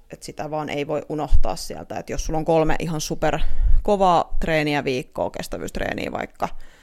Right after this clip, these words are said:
niin kyllä se muu elämä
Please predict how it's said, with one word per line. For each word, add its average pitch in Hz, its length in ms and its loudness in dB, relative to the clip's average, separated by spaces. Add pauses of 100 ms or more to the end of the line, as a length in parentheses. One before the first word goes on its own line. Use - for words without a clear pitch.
(1000)
niin 151 380 -4 (120)
kyllä 170 260 2
se 165 100 0
muu 170 300 2
elämä - 420 0